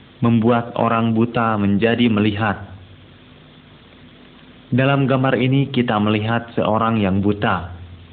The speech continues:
Isa Al-Masih menuntun orang itu keluar dari kampungnya. Ia meludahi mata orang itu dan bertanya kepadanya, "Apakah engkau melihat sesuatu?" Orang itu mulai dapat melihat,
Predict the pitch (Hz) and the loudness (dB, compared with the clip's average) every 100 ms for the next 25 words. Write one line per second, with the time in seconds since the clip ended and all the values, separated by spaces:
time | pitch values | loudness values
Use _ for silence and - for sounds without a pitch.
0 | - - - - - - - - 123 123 | -20 -20 -20 -20 -20 -20 -18 -2 -2 2
1 | 123 123 123 123 - 127 120 113 113 113 | 2 2 2 0 0 2 2 2 2 2
2 | 127 120 90 110 110 113 113 123 120 120 | 2 2 2 2 0 0 0 -2 0 2
3 | 117 117 113 104 98 104 107 113 104 104 | 4 2 0 0 0 0 -2 -2 -2 2
4 | 120 120 107 82 - - - - - - | 4 4 2 -2 -10 -18 -20 -20 -20 -20
5 | - - - - - - - 117 120 117 | -20 -20 -20 -20 -20 -18 -2 2 2 2
6 | 113 107 107 113 107 104 104 104 98 101 | 2 2 0 0 0 0 -2 -2 -2 0
7 | 104 104 104 104 98 - - - - 117 | -2 -4 -2 -2 -2 -10 -20 -20 -4 0
8 | 110 95 - 127 123 123 120 - 110 104 | 2 0 -2 -2 0 2 0 -2 -2 0
9 | 104 101 87 - - - - - - - | 0 0 -2 -6 -14 -18 -20 -20 -20 -20
10 | - 120 120 139 143 120 131 143 135 139 | -8 -4 -2 -2 0 0 0 0 2 2
11 | 135 135 123 151 156 135 95 85 - - | 0 -4 -2 0 0 0 -2 -4 -12 -18
12 | - - - - - - - - - - | -20 -20 -20 -20 -20 -20 -20 -20 -20 -20
13 | - - - - - 117 117 120 117 123 | -20 -20 -20 -16 -4 0 2 2 2 2
14 | 113 107 104 101 101 107 107 110 107 107 | 2 2 0 0 0 -2 -2 0 0 0
15 | 101 101 - | -2 -6 -14